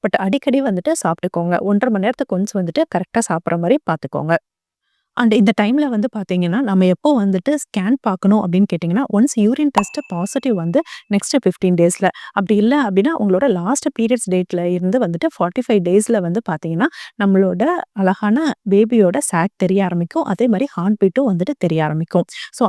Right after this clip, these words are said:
அந்த டைம்ல நீங்க டாக்டரை போய் விசிட் பண்ணி ஃபர்ஸ்ட் ஸ்கேன் வந்து பார்த்துடணும். இந்த ஃபர்ஸ்ட் ட்ரைமஸ்டர் ஸ்கேன் வந்துட்டு ரொம்ப முக்கியமானது. ஏன்னா ஒரு சில டைம்ல வந்து பாத்தீங்கன்னா, குழந்தை வந்துட்டு நம்ம கர்ப்பப்பையில இல்லாம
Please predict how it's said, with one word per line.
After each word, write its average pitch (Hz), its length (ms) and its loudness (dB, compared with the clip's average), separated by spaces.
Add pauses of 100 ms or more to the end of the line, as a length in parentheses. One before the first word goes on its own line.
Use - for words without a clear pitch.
அந்த 240 200 4
டைம்ல 254 280 0
நீங்க 208 240 2
டாக்டரை 185 320 0
போய் 240 160 2
விசிட் - 300 -4
பண்ணி 196 260 0
ஃபர்ஸ்ட் - 300 -4
ஸ்கேன் 185 280 0
வந்து 185 240 0
பார்த்துடணும். 165 420 0 (280)
இந்த 196 160 4
ஃபர்ஸ்ட் 202 340 -2
ட்ரைமஸ்டர் 247 460 0
ஸ்கேன் 202 260 -2
வந்துட்டு 226 300 -2
ரொம்ப 180 120 -2 (140)
முக்கியமானது. 202 580 2 (140)
ஏன்னா 226 240 2
ஒரு 196 180 2
சில 262 120 -2 (100)
டைம்ல 214 280 2
வந்து 208 200 -4
பாத்தீங்கன்னா, 185 340 -4 (140)
குழந்தை 214 340 0
வந்துட்டு 175 280 -4 (360)
நம்ம 185 160 2 (320)
கர்ப்பப்பையில 214 560 2
இல்லாம 208 380 0